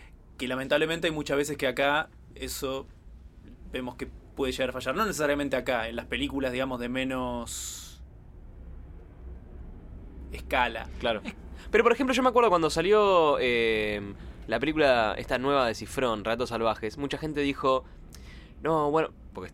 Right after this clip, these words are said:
Speaker 2: fue nominada al, al Oscar y había gente que decía, "Bueno, pero ta-, no gana, porque es muy argentina". Sí, es muy argentina, es muy argentina. Pero tocaba un montón de temas universales y al mismo tiempo también tenía una sensibilidad medio americana hollywoodense, como también muchas cosas del cine de Campanella lo tienen.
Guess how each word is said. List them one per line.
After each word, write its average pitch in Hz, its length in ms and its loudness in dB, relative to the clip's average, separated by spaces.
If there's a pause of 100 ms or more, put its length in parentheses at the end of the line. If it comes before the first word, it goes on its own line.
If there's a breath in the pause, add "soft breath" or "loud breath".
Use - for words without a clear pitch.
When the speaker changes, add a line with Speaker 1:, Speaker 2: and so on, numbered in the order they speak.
(140)
Speaker 2:
fue 127 140 -2
nominada 123 320 2
al, 120 80 0
al 104 240 0
Oscar 120 260 0
y 107 80 0
había 110 220 -2
gente 117 180 -6
que 113 40 -2
decía, 110 200 -6
"Bueno, 135 240 0
pero 120 100 -8 (120)
ta-, - 40 -6
no 135 140 -4
gana, 127 220 -2
porque 117 140 -8
es 135 40 -12
muy 156 140 -4
argentina". 117 440 -4
Sí, 196 120 -4
es 330 60 -4
muy 320 140 -4
argentina, 110 460 -6 (200)
es 110 100 -14
muy 113 100 -6
argentina. 98 340 -10 (1000 soft breath)
Pero 190 140 2
tocaba 220 200 6
un 226 60 4
montón 175 180 6
de 165 80 4
temas 160 240 2
universales 117 720 0 (360)
y 135 80 2
al 147 80 4
mismo 185 180 0
tiempo 202 200 2
también 175 220 4
tenía 175 260 2
una 131 160 2
sensibilidad 120 480 0
medio 113 540 0
americana 110 540 -4
hollywoodense, 113 540 -4
como 101 280 -6
también 113 180 -4
muchas 123 260 -6
cosas 127 220 -8
del 104 120 -10
cine 113 240 -6
de 107 80 -2
Campanella 104 480 -4
lo 104 80 -4
tienen. 110 360 -6